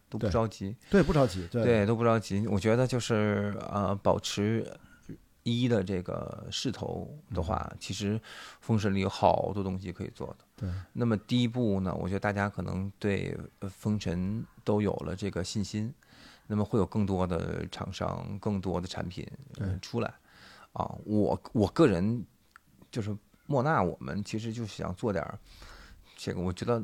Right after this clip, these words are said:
Speaker 1: 自己好玩儿的，
Speaker 2: 嗯。
Speaker 1: 自己好玩儿的。呃，那么就是我觉得我的任务是满足一些核心粉丝。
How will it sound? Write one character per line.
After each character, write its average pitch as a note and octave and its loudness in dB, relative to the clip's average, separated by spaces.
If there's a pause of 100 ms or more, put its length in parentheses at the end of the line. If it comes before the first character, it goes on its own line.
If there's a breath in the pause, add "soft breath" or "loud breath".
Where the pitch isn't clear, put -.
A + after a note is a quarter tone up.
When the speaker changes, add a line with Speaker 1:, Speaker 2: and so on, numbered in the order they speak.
(120)
Speaker 1:
自 - -10
己 - -8
好 G2 -4
玩 D2 -6
儿 - 0
的， A#2+ -2 (140)
Speaker 2:
嗯。 G#2 0
Speaker 1:
自 F#2+ -4
己 A2+ -2
好 - -4
玩 - -6
儿 - -6
的。 - -6 (180)
呃， E2 0
那 G#2+ 0
么 G2+ 2
就 A2 -4
是 G2 -2 (800 loud breath)
我 A#2 8
觉 A2+ 8
得 D#3+ 10
我 A#2 6
的 F#2+ 4
任 C3 4
务 G2+ 0
是 F2+ -2
满 F#2 0
足 G2 -2
一 A2+ 0
些 G#2 -2
核 G2 -4
心 B2 -2
粉 A2 -6
丝。 - -16